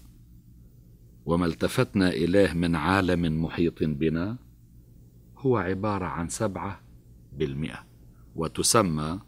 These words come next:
علمياً عندهم المنطقة البيضاء، المنطقة البيضاء.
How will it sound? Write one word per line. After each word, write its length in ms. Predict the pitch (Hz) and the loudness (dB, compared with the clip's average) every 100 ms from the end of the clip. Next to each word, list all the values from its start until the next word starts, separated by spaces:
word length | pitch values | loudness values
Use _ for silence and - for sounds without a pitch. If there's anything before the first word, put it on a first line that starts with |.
| - - - - | -20 -20 -20 -4
علمياً 580 | 80 85 87 87 76 71 | 0 2 2 2 0 -2
عندهم 720 | 76 92 90 87 92 90 92 - - - - 90 | -2 -2 0 0 -2 -2 -8 -12 -20 -20 -12 -2
المنطقة 880 | 82 76 78 76 - - 95 87 - | -2 0 -2 -4 -4 -4 -4 -4 -2
البيضاء، 640 | 76 71 69 76 - - - - - - - - - | -2 -4 -4 -6 -6 -14 -20 -20 -20 -20 -20 -14 -8
المنطقة 720 | 78 76 69 101 - 78 87 | -6 -6 -8 -8 -8 -4 -2
البيضاء. 540 | 80 73 71 76 - | -2 -4 -4 -4 -6